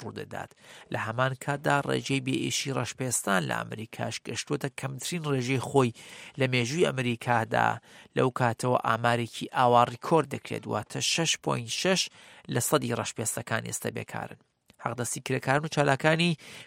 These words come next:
کە تایبەت لە ئەمریکاش، ئا، two point six لە بەراورد لەگەڵ ساڵی پار سەرکەوتووە و میانگیرەکەی گەشتووەتە بیست و شەش دۆلار و هەشتا و چوار سنت. دانەڵد ترامپ سەرۆکی ئەمریکا لە تویتێکدا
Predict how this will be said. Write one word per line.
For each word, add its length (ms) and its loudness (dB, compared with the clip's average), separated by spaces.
کە 80 -4
تایبەت 340 4
لە 100 2
ئەمریکاش، 500 4
ئا، 80 0
two 140 0
point 260 -2
six 160 2
لە 80 0
بەراورد 420 6
لەگەڵ 280 -2
ساڵی 260 2
پار 200 2
سەرکەوتووە 640 4
و 80 4
میانگیرەکەی 680 2
گەشتووەتە 640 -2
بیست 260 -8
و 20 -8
شەش 260 2
دۆلار 400 6
و 220 2
هەشتا 260 2
و 100 0
چوار 260 6
سنت. 240 -8
دانەڵد 320 0
ترامپ 220 2
سەرۆکی 260 2
ئەمریکا 360 2
لە 100 4
تویتێکدا 460 6